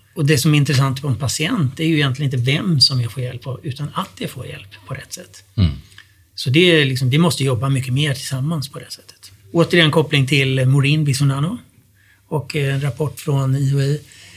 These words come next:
Speaker 1: Eh, de pratar om att bygga rätt team. Och rätt team, det är liksom inte bara att man har ett team av vårdpersonal, utan rätt team är alltså att man har patienter och närstående som leder det teamet.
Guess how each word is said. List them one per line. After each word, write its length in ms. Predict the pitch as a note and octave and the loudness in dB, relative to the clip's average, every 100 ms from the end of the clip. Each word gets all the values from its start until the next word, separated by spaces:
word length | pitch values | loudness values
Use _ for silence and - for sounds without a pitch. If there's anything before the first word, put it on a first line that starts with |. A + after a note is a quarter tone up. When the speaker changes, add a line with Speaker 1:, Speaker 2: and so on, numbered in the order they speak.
| - - - - | -20 -20 -20 -8
Speaker 1:
Eh, 200 | D#3 D#3 - | -6 -6 0
de 140 | E3 | 2
pratar 240 | F3+ D3+ D#3 | 4 4 4
om 60 | |
att 100 | C#3+ | 6
bygga 240 | D3 D3 D3 | 6 6 4
rätt 220 | D3+ - | 2 -2
team. 320 | - C#3 C#3+ C3+ - - _ - _ _ _ | -4 -4 -6 -12 -16 -20 _ -20 _ _ _
Och 140 | D3+ C#3+ | 0 2
rätt 280 | F3 - | 2 0
team, 380 | - F3+ E3+ C#3+ | 2 4 6 4
det 80 | C#3+ | 4
är 120 | C3+ | 4
liksom 220 | B2+ C#3 | 2 2
inte 160 | C#3 B2 | 2 2
bara 260 | C#3+ B2+ A#2+ | 2 2 2
att 100 | B2+ | 0
man 140 | B2 | 2
har 200 | A#2+ A#2+ | 2 0
ett 140 | A#2 | -6
team 380 | - C3 A#2+ B2 B2 | -2 0 0 -2 -4
av 300 | B2 A#2 A#2+ | -4 -4 -4
vårdpersonal, 840 | C#3 C3 - B2+ - C#3+ B2 C#3+ - - - - _ | -4 -4 -6 -8 -4 -4 -4 -8 -14 -20 -20 -20 _
utan 220 | D3 D3 | -4 0
rätt 240 | C#3 - - | 0 -2 -2
team 300 | G#3 E3+ C3 | 0 2 0
är 40 | |
alltså 240 | A#2+ G#2 B2 | -2 -4 -2
att 60 | |
man 80 | C3 | 0
har 60 | A#2+ | -2
patienter 540 | C3+ - E3 F#3 E3+ | -4 -2 -2 -2 0
och 60 | C#3 | 2
närstående 580 | D3 C#3 - C#3 B2+ D3 | 2 2 -2 -2 -4 -2
som 220 | D3+ D3+ | 2 4
leder 500 | C#3 C#3+ F#3+ G3 E3+ | 4 4 2 0 -2
det 240 | C3+ A#2 A2+ | -4 -6 -12
teamet. 500 | - - - - | -14 -18 -20 -20